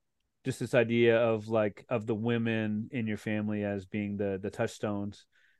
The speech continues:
Quote, "They had forgotten, we had forgotten. Now I must imagine and put it back together as best I can. I am Lillian's great-granddaughter, and I have her strength.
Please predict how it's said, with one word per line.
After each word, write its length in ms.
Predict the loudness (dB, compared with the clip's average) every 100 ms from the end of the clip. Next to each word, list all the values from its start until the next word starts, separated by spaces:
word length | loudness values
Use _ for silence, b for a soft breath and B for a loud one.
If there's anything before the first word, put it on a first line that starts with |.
| _
Quote, 280 | 6 8 8 2
"They 240 | -4 2 6
had 200 | 6 4
forgotten, 680 | 0 4 6 6 2 -6 -6
we 220 | 0 2
had 200 | 2 0
forgotten. 600 | -2 -2 0 0 -4 -10 -4
Now 240 | 4 4
I 80 | 4
must 260 | 2 -2 0
imagine 460 | 2 4 2 0
and 80 | -6
put 160 | -2 0
it 80 |
back 180 | 2 2
together 400 | 0 0 2 4
as 100 | 0
best 280 | 0 -2 0
I 100 | -6
can. 460 | -4 -4 -4 -6 -10 _ _ _ _ _
I 140 | 2 4
am 140 | 4
Lillian's 440 | 4 4 4 0 0
great-granddaughter, 800 | 0 2 2 0 4 4 4
and 100 | 2
I 80 | 2
have 200 | 2 2
her 120 | 0
strength. 540 | -6 -2 -2 0 -4